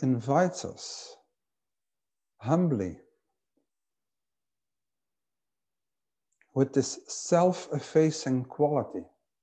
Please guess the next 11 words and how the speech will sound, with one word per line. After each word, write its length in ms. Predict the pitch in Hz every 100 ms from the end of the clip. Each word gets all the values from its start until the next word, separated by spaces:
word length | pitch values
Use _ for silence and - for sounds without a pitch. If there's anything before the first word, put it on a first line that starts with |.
| _ _ _ _ _ _ _ _ _ _ _ _ _ _ _ _ _ _
humbly 680 | - 113 165 175 160 107 87 - _ _ _ _ _ -
to 120 | 139 127
truly 460 | - - 190 190 165
see, 580 | - - - 135 101 101
to 120 | - 123
truly 580 | - - 175 165 151 143
investigate 880 | 131 123 113 147 170 - 113 117 90 - _ - - _ _ _ _ _ _ _ _ _ _ _ _ _ -
the 80 | 127
nature 480 | 113 123 123 113 92
of 140 | 110
things 580 | - - 95 - -